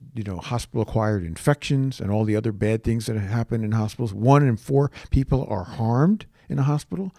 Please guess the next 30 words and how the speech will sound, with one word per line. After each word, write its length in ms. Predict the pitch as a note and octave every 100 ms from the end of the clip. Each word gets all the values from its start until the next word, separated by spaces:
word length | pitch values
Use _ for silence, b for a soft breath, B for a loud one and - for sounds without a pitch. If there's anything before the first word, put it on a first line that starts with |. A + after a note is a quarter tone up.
| B B B B B
uh, 160 | B2+ B2
uh, 180 | - A#2+
during 280 | C3+ C#3
their 80 | C#3
stay. 520 | B2+ - C#3 D3 D#3
So 480 | C#3 - C#3+ C3 - -
we 220 | A#2+ F3+
need 260 | D#3+ D#3 -
to 200 | C3 A#2
get 340 | A2+ C3 C3
the 320 | A#2+ A#2 A2 - _
um, 400 | G2+ G2+ G#2 G2+ -
algorithms 640 | A#2 C3 B2 A2 F#2 F#2 F#2+
going 460 | C3 D#3 F#2+ D#2+ -
for 220 | - A2
remote 300 | G2 G#2 G#2
monitoring. 480 | G#2+ A2 F#2+ D#2 - -
There's 280 | A#2 G#2+ - B B B
the 80 | G#2+
beginning 500 | G#2 G#2 B2 C#3 D3+
of 100 | C#3+
that 200 | D#3 D3
right 200 | D3 D3
now. 320 | C#3 C#3+ D#3 - b
There's 160 | - A2
a 60 |
lots 340 | A2 B2+ B2 -
of 200 | G2+ -
<laughs> 120 | -
conflicts. 640 | C3 A2+ - C3+ C#3 -